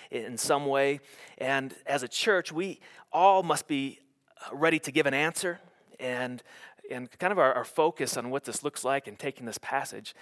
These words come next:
is that we need to become a godly, intriguing, socially adventurous, joyous presence in the lives of others. So how do we, how do we live lives that evoke curiosity? And, and last week,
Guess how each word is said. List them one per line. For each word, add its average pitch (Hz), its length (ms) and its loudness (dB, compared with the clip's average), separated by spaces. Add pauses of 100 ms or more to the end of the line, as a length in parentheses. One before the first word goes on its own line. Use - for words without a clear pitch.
(340)
is 127 160 -4
that 127 180 0
we 185 540 -2 (420)
need 147 160 2
to 151 80 -2
become 143 280 -6
a 110 60 -2
godly, 147 800 0 (460)
intriguing, 139 880 -6 (480)
socially 160 580 -4
adventurous, 147 680 0
joyous 160 520 2
presence 123 580 -4 (380)
in 120 140 -10
the 110 60 -8
lives 110 640 -4 (380)
of 110 120 -4
others. 95 520 -10 (260)
So 113 160 -10
how 139 160 0
do 165 80 -2
we, 143 300 -6 (100)
how - 140 -16
do 143 40 -10
we 131 80 -8
live 120 220 -4
lives 107 300 -4
that 104 180 -10
evoke 110 380 -12 (240)
curiosity? 110 640 -8
And, 104 140 -18 (320)
and 120 100 -12
last 131 260 0
week, 131 260 -8